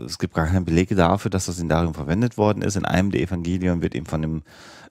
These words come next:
von dem Tuch gesprochen, äh, von dem Kopftuch. Ich hab's vorhin vorgelesen, da passt es rein. Das kommt aber in kein,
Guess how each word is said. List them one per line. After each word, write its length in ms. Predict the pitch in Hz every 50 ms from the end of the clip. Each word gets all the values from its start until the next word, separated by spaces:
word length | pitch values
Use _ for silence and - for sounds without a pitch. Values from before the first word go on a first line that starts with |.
| _ -
von 200 | - - 82 80
dem 140 | 80 78 73
Tuch 260 | - 98 95 90 -
gesprochen, 640 | - 82 - - 98 98 101 113 117 123 123 110 110
äh, 140 | - 73 73
von 140 | - - 95
dem 80 | 95
Kopftuch. 300 | - - - - 104 101
Ich 120 | 92 82 87
hab's 160 | 73 - -
vorhin 220 | - 85 82 82
vorgelesen, 640 | 82 - 80 78 95 101 107 104 104 104 104 98 98 85
da 100 | 80 82
passt 320 | - - 95 90 - -
es 160 | 82 78 -
rein. 200 | 82 80 92 107
Das 100 | 107 -
kommt 160 | - - 85
aber 140 | 82 - 85
in 100 | 82 82
kein, 320 | - - - 82 90 92